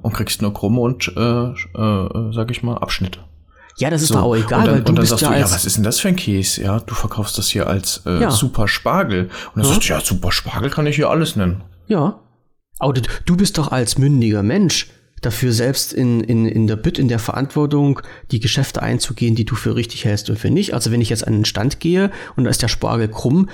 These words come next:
Speaker 2: da ist es doch meine Entscheidung, den zu kaufen. Oder nicht. Oder, also, ich, also dieses, dieses Geschäft, also ich, ich kann doch entscheiden, ob ich den krummen Spargel kaufen will oder nicht.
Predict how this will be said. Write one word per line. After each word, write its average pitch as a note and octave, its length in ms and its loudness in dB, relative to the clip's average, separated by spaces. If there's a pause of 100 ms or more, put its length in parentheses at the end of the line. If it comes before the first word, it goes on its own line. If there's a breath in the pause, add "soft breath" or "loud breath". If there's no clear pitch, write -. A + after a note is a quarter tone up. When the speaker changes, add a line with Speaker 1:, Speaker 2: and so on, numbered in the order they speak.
(120)
Speaker 2:
da - 80 -4
ist A2+ 100 0
es G#2+ 80 -2
doch - 100 -2
meine A2+ 240 0
Entscheidung, G#2 420 0
den G2 160 0
zu - 120 -2
kaufen. D#3+ 440 -2 (1500)
Oder B2 180 2
nicht. - 420 0 (120)
Oder, G#2+ 300 0
also, G#2+ 360 0
ich, - 160 -8
also A2 140 0
dieses, A2+ 280 0
dieses A2 300 0
Geschäft, D#3+ 340 -2
also A2+ 180 -2 (200)
ich, - 180 -2
ich - 140 -2
kann A#3+ 140 0
doch - 80 -2
entscheiden, A2+ 420 0
ob G#2+ 100 0
ich G#2+ 80 0
den G#2 140 0
krummen A2 240 0
Spargel G#2 340 -2
kaufen G#2 340 -2
will G#2+ 80 2
oder G#2+ 160 0
nicht. A2 220 0